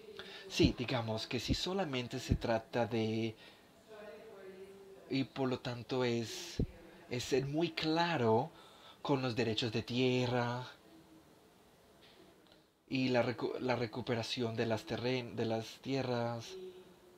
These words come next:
La punto interesante es que yo estaba pensando cuando hablaban ellos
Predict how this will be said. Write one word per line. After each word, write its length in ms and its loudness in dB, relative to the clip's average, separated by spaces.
La 220 2
punto 440 -2
interesante 880 0
es 100 -4
que 100 -2
yo 100 0
estaba 520 0
pensando 680 -4
cuando 300 -2
hablaban 400 0
ellos 480 -2